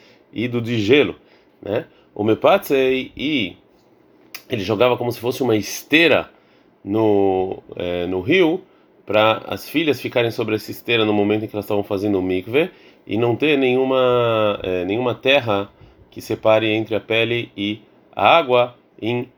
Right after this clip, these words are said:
Tishrei, né? Que aí ele sim deixava elas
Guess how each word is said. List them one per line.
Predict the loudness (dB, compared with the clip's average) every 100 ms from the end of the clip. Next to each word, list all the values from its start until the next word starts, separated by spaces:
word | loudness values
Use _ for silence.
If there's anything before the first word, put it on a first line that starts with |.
| _ _
Tishrei, | -8 -4 2 4 4 0 -10 _ _ _
né? | -6 -6 -4
Que | -2
aí | 0
ele | -2 -4
sim | -6 -2 0
deixava | 0 2 2 4 0
elas | 0 -2 -4 -8